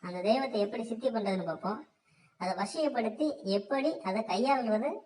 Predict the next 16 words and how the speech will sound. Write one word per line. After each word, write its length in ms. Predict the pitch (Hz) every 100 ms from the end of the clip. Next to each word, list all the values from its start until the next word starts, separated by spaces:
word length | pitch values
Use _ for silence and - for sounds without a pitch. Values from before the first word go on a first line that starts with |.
| _
பார்ப்போம் 240 | 190 175 160
இந்த 80 | 151
வீடியோல. 260 | 156 156 156 - - _ _ _ _ _ _ _ _ _ _ _ _ _ _ - - 202
ஒரு 160 | 202 233 - -
அமாவாசை 480 | 202 247 240 226 185
நாள்ல 300 | 165 160 151 160 - _ _ _ _ _ _ _ _ _ _
இந்த 100 | 190 175
பூஜை 180 | 196 190
ஆரம்பிக்கணும். 520 | 160 156 143 147 196 - _ _ _ _ _ _ _ _ _ _ _ -
தொடர்ந்து 400 | 214 254 262 277 - -
இந்த 140 | 185 190
பூஜை 220 | 233 233 170
நாற்பத்தெட்டு 540 | 214 240 226 185 165
நாளைக்கு 280 | 175 226 240
பண்ணணும். 400 | 220 160 151 - - _ _ _ _ _ _ -
அதாவது 340 | 165 156 180